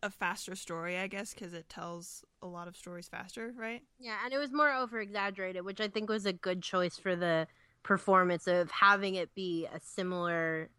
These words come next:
Speaker 2: theme to the music video, but have it be on a larger scale for the
Speaker 1: Mm-hmm.
Speaker 2: perf-, for a, a award show performance, which to me then means that it's gonna be an even bigger, um, performance for tour, but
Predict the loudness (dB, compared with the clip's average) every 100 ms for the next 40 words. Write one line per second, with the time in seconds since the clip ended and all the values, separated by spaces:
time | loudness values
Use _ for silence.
0 | _ -10 0 4 6 6 4 0 -12 _
1 | -12 4 6 8 8 8 8 4 4 8
2 | 10 10 8 4 6 4 4 -2 -2 0
3 | 2 2 0 -2 -10 _ _ 4 6 6
4 | 4 -2 -4 0 2 4 2 -2 0 2
5 | 0 2 0 0 -2 0 0 6 6 8
6 | 4 -2 -16 -20 _ 6 8 8 8 6
7 | 4 0 2 4 4 2 0 -2 -2 -8
8 | _ -4 6 10 10 10 6 4 2 2
9 | 4 2 2 0 2 4 4 4 2 2
10 | 2 6 8 8 6 4 -8 -20 -20 _
11 | 4 6 6 2 -2 -6 _ -20 _ 2
12 | 4 6 6 4 0 -2 2 6 8 8
13 | 4 2